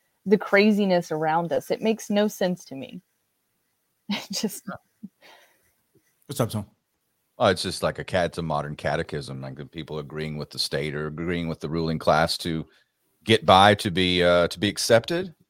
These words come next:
Speaker 3: right? We have to fight against that every day.
Speaker 2: Absolutely.
Speaker 1: Absolutely.
Speaker 2: And, and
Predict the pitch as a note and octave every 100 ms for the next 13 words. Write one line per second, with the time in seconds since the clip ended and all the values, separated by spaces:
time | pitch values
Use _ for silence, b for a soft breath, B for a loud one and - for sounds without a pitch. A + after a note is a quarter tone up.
0 | - G2+ - G#2 G2 G2+ - E2+ D#2 _
1 | _ _ _ _ _ _ - - F#2+ E2+
2 | C#2+ B1+ - - - _ D#2 D#2+ D2 D#2
3 | - _ _ _ _ B2 A#2+ - G#3 C#3+
4 | - D#3+ E3+ - D#3 - _ _ _ _
5 | _ A3 F3+ E3 E3